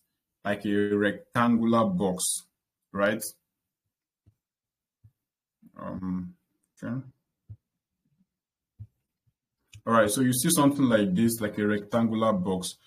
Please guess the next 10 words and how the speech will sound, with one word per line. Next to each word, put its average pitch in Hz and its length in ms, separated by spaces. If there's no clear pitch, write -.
So 143 60
this 202 220
is - 200
called 135 480
a 107 120
cell, 101 640
C 170 800
E 123 260
L, 107 300
cell. 110 600